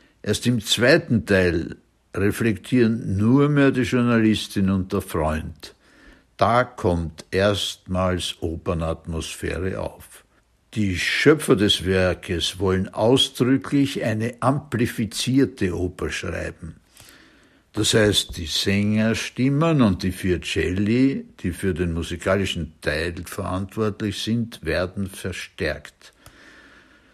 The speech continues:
Leider hat das nicht dazu geführt, dass man den Text verstanden hätte. Gesungen wurde Deutsch und manchmal auch Russisch.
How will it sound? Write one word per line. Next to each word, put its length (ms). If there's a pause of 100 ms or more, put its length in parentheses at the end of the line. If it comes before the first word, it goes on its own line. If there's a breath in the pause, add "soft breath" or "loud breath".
(1040 loud breath)
Leider 340
hat 140
das 180
nicht 400
dazu 380
geführt, 540
dass 160
man 160
den 240
Text 360
verstanden 840
hätte. 540 (920 soft breath)
Gesungen 520
wurde 240
Deutsch 640
und 240
manchmal 420
auch 200
Russisch. 800